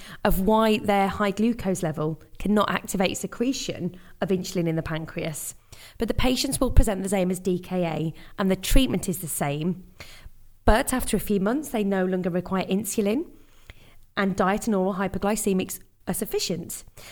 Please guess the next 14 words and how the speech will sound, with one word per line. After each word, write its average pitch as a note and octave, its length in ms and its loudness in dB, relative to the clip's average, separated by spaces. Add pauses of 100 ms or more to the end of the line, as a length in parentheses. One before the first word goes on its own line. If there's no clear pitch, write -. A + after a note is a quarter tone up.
(140)
And G#3 160 0
they G3 160 2
are F#3 320 2
glutamic C4+ 480 -2
acid, G#3+ 500 -4
decarboxylase G3 760 -2
antibody F#3 380 -6
negative, F3+ 460 -4 (240)
and F#3+ 120 -2
anti-islet F#3 640 0
cell C#4+ 200 -2
antibody F#3 480 -4
negative - 380 -6
too. B3+ 360 0